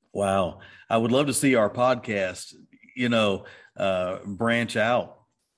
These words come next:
uh, into that area. You know, uh, um, uh,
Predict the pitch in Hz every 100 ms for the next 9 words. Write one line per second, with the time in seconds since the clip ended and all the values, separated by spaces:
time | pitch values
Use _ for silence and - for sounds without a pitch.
0 | _ _ _ _ - 101 95 107 117 117
1 | 98 92 92 92 92 87 82 95 98 92
2 | 95 95 90 87 85 92 92 90 92 -
3 | -